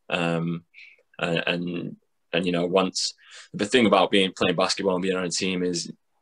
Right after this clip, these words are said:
you know, everybody has to kinda, like, know their role. Everyone has to, to do a certain job.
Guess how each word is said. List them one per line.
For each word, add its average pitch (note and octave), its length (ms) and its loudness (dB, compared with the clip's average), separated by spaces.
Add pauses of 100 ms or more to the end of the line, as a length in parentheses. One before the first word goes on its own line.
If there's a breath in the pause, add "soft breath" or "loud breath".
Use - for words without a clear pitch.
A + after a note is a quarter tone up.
(680)
you G2+ 100 -2
know, F2+ 180 0
everybody F#2 440 4
has F#2 220 0
to F2+ 80 -2
kinda, F2 200 -2
like, F2 220 0
know F#2 220 0
their F2+ 160 2
role. F2+ 400 4
Everyone F#2 320 -2
has F#2 200 -2
to, F2+ 360 2
to - 160 -8
do F#2 180 -2
a F2+ 60 0
certain F2+ 340 0
job. F#2 340 4